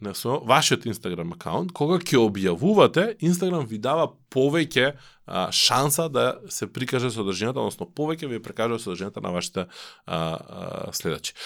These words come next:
Значи, ако имате шест-седум акаунти, а, и ги користите паралелно, веројатно не ги користите активно сите.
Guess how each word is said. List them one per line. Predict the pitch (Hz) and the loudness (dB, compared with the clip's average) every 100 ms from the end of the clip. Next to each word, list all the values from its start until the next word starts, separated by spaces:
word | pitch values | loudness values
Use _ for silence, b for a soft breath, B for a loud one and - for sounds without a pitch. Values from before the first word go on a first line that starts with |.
| B | B
Значи, | - 156 - - - | 4 6 6 2 0
ако | 110 123 160 | 0 2 2
имате | 151 - | 0 0
шест-седум | - 147 139 - 131 120 | 2 2 2 2 2 2
акаунти, | 127 104 101 92 90 151 175 B B - | 2 4 4 4 4 2 0 B B -10
а, | 92 95 | -6 -2
и | 117 | -2
ги | 117 | -2
користите | 110 113 113 - 101 | 2 2 2 -2 0
паралелно, | 107 101 92 87 87 127 156 160 | 4 6 6 2 4 6 6 2
веројатно | 95 98 98 107 117 120 123 | -4 -4 0 2 2 2 -2
не | 113 | 0
ги | 110 | 0
користите | 101 107 - 110 | 0 -4 0 0
активно | - - 113 131 | 0 -4 -2 4
сите. | - 131 - | 6 4 0